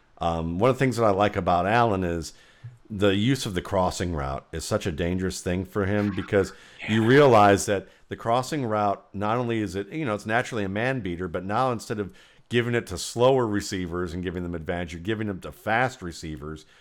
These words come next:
Speaker 1: who now are, like, at a massive advantage running across the middle of the field. There's also multiple windows that he can consider as a result of the crossing route, more so than other routes. So, and you can run him at different levels,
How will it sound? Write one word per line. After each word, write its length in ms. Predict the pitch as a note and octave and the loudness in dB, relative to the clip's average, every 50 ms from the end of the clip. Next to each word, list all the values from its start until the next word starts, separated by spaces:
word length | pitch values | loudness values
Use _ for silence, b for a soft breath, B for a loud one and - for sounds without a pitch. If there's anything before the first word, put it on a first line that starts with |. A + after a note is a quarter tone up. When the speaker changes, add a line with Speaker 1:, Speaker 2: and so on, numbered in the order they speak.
| b b b | b b b
Speaker 1:
who 120 | - G2 G2 | -4 -2 2
now 400 | F#2+ G2 G2 G#2+ A2+ G#2+ G2+ G2+ | 4 6 6 8 8 8 6 6
are, 260 | F#2 E2 F2 E2+ E2+ E2+ | 4 2 2 2 2 2
like, 280 | E2+ F2 F2 F2 - | 2 0 0 0 0
at 140 | E2+ F2+ E2+ | -2 -2 -2
a 80 | D#2+ D#2 | -2 -2
massive 540 | E2 F2 G2+ A#2 C3 C3+ B2 A2+ A2 F2 | -2 2 4 4 6 6 6 4 4 2
advantage 680 | F2 D#2+ C#2+ E2+ D2+ C#2 C#2 C#2 C#2+ C#2+ D2+ - - b b b b b b _ | 0 -4 -4 -4 -4 -4 -6 -6 -6 -8 -8 -10 -14 b b b b b b _
running 240 | F#2 F2+ F2+ F2+ E2+ | -2 -2 0 0 -2
across 360 | E2+ D#2+ - F2 E2 D#2+ - | -4 -2 -2 -2 -2 -2 -2
the 60 | - | -4
middle 140 | F2 E2+ E2 | -4 -4 -4
of 80 | D#2+ - | -4 -2
the 40 | |
field. 220 | - F2+ E2+ D#2+ B B B B B - | 0 0 0 0 B B B B B 2
There's 160 | G2+ G#2 G2 | 2 4 6
also 280 | A2+ A2+ A2 - G#2 | 6 4 4 4 2
multiple 520 | G2 G2 G#2 A#2 C3 - - - A#2+ A2+ G2+ | 2 4 4 4 4 2 0 2 2 2 4
windows 440 | G#2 G#2+ G#2+ G#2+ G#2+ G#2+ G#2+ G2 - | 4 2 2 4 4 4 4 2 0
that 120 | F#2 D#2 | -4 -6
he 120 | D2 G2+ | -6 -6
can 200 | G2 - F2 E2+ | -6 -6 -8 -8
consider 600 | D2+ - E2 D#2 - - G2+ F#2+ A2 B2+ C#3 D3+ - _ _ _ - | -8 -8 -8 -8 -6 -4 -2 -2 0 -2 -2 -4 -8 _ _ _ -4
as 140 | - F2+ E2 | -4 -4 -2
a 60 | F2+ | -4
result 400 | D#2+ E2 E2 C#2+ E2+ F2 G2+ - | -4 -4 -4 -4 -2 -2 -4 -4
of 80 | B2 A#2 | -6 -8
the 80 | A#2+ | -8
crossing 380 | A2+ - B2 B2 A#2+ - C3 A#2+ | -4 0 0 0 0 0 -2 0
route, 260 | A#2 A#2 A2+ A#2+ - | 2 2 2 2 0
more 260 | A2 G#2 A2 A#2 B2 A2+ | -2 -2 0 0 0 0
so 240 | - - A2+ G#2+ G2+ | -2 -2 0 0 0
than 200 | G2+ F#2+ F#2 - | 0 -2 -4 -2
other 300 | - G#2+ G#2 A#2 G#2+ G#2 | -2 -2 0 0 0 0
routes. 440 | F2+ D2+ D2+ D#2 E2+ - - - B B B B B B B | 0 -2 -2 -2 -4 -6 -10 -16 B B B B B B B
So, 320 | - - - A2+ G#2 G2+ - | -10 2 4 6 8 8 8
and 260 | A2+ A#2 A#2+ B2 A#2+ | 6 4 4 2 2
you 100 | A#2 G#2+ | 0 -2
can 180 | G#2+ A2+ G#2+ | -2 -2 0
run 160 | G#2+ A2+ A2+ A#2 | 0 2 2 2
him 160 | A2 G#2+ G#2 | 0 0 0
at 160 | G2 F#2+ - | -2 0 -2
different 340 | G#2+ G2+ - G2+ F#2 F#2+ G#2 | -2 -2 -2 -4 -8 -2 2
levels, 520 | B2 D#3 D#3+ C3+ A#2 A2 A2 A2+ A2 - | 4 4 4 4 4 2 2 0 -2 -6